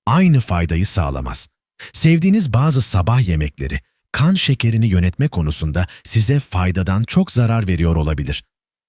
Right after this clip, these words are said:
Kahvaltı, metabolizmayı harekete geçirme açısından çok önemli bir rol oynasa da, kan şekeri seviyenizi dengede tutmak ve sağlığınızı korumak için doğru seçimler yapmanız şart.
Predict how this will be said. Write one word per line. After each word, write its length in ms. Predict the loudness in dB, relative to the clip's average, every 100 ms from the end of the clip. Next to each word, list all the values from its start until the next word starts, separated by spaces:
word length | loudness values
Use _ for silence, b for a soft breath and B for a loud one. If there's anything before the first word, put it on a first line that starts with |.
| _
Kahvaltı, 580 | -2 0 2 0 0 0
metabolizmayı 800 | 0 0 0 0 0 0 0 0
harekete 440 | 0 -2 -2 -2 -2
geçirme 400 | -2 -2 -2 -2
açısından 580 | -4 -6 -6 -4 -6 -4
çok 280 | -2 -2 0
önemli 360 | 0 0 0
bir 140 | -2 0
rol 240 | 2 2
oynasa 380 | 0 -2 -4 -4
da, 160 | -4 -8 B B B
kan 240 | 0 0
şekeri 440 | 0 -2 -2 -2 -2
seviyenizi 760 | -2 -2 0 0 0 -2 -2
dengede 420 | 0 0 0 0
tutmak 460 | -2 -4 -4 -6 -6 B B
ve 120 | -4
sağlığınızı 680 | -2 0 0 0 2 0 0
korumak 500 | 0 0 2 0 -2
için 400 | -4 -4 -4 -4 0
doğru 320 | 2 4 2
seçimler 560 | 0 -2 0 -2 -2 -2
yapmanız 520 | -2 -4 -2 -2 -2
şart. 420 | -2 -4 -6